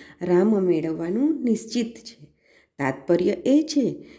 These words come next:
કે રામ રામ બોલવાથી રામ કેવી રીતે મળે, એવી શંકા ન કરતા રામ રામ જપવું. મનના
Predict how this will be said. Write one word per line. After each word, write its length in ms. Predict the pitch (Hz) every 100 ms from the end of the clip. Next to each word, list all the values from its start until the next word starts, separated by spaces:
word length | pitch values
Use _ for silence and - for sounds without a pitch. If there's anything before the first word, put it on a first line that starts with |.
| _
કે 160 | 185 175
રામ 340 | 175 175 247
રામ 380 | 262 262 262 254
બોલવાથી 760 | 220 208 185 180 - 233 302 277
રામ 260 | 202 220
કેવી 360 | 247 - 277 294
રીતે 280 | 294 - 165
મળે, 260 | 151 147 147 - - _ -
એવી 280 | 208 254 294
શંકા 440 | 269 208 202 180
ન 180 | 170 160
કરતા 520 | 160 165 - 247 285 -
રામ 360 | 190 202 247 233
રામ 360 | 170 160 185 226 -
જપવું. 480 | 196 165 151 127 120 - _ _ _ _ _ _ - _ -
મનના 520 | 180 170 170 170 170